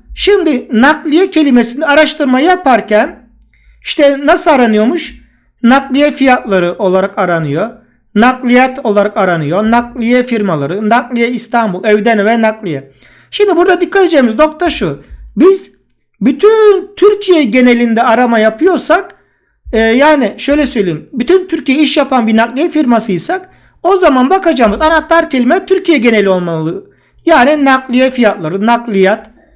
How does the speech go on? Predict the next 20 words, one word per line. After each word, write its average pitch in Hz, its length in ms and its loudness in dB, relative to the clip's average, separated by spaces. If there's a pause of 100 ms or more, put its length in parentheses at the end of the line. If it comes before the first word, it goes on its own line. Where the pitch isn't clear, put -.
(440)
nakliye 240 500 2
firmaları 220 500 2
gibi 196 200 -2
olmalı. 135 380 -6 (340)
Ancak 349 560 2 (760)
biz 226 240 0
herhangi 302 380 2
bir 370 60 6
şehirde 277 360 2
iş - 140 -4
yapıyorsak, 208 540 -2
örneğin 233 400 2
İstanbul'da 262 600 -2
bir 208 100 0
nakliyeciysek, 202 840 -2 (400)
o 277 120 2
zaman 311 260 4
bakacağımız 240 520 2
anahtar 254 480 -2
kelimeler 240 600 -2